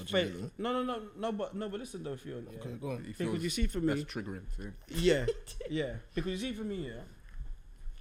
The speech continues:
Speaker 2: I'm on a journey here, yeah.
Speaker 1: Uh.
Speaker 2: So there's certain things,
Speaker 3: <laughs>
Speaker 2: yeah, there's certain things, yeah,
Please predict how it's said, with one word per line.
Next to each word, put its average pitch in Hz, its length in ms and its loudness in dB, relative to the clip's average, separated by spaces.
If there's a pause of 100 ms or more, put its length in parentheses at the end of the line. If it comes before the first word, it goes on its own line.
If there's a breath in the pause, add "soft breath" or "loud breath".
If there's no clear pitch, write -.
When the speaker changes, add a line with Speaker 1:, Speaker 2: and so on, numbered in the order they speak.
(1040)
Speaker 2:
I'm 190 160 8
on 196 80 8
a 160 60 8
journey 147 420 6
here, 95 240 -4 (200)
yeah. 117 240 -6 (320)
Speaker 1:
Uh. 87 40 -14 (400)
Speaker 2:
So 175 140 0
there's 180 180 12
certain 202 340 10
things, 196 480 8 (320)
Speaker 3:
<laughs> - 300 -2
Speaker 2:
yeah, - 220 10 (140)
there's 185 220 10
certain 254 280 10
things, 233 380 2
yeah, 135 260 0